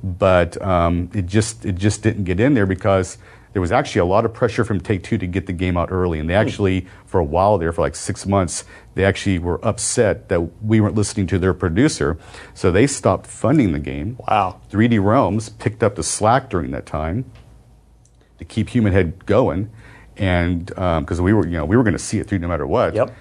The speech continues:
Speaker 1: And then, and then when Take-Two saw that, wow, this is really shaping up kinda sweetly,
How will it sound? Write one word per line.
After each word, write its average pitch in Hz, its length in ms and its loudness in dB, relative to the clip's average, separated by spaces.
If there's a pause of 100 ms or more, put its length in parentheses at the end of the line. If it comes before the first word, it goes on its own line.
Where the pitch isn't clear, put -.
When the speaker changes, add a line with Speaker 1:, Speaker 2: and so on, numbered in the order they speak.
(200)
Speaker 1:
And 98 160 -4
then, 104 500 2
and 92 200 -6
then 104 220 2 (100)
when 92 520 -4
Take-Two 110 380 -2
saw 104 320 2
that, 78 200 0
wow, 92 280 4
this 101 180 -2
is - 80 -12
really 107 140 2
shaping 98 360 0
up - 200 -4
kinda - 200 -2
sweetly, 101 480 -2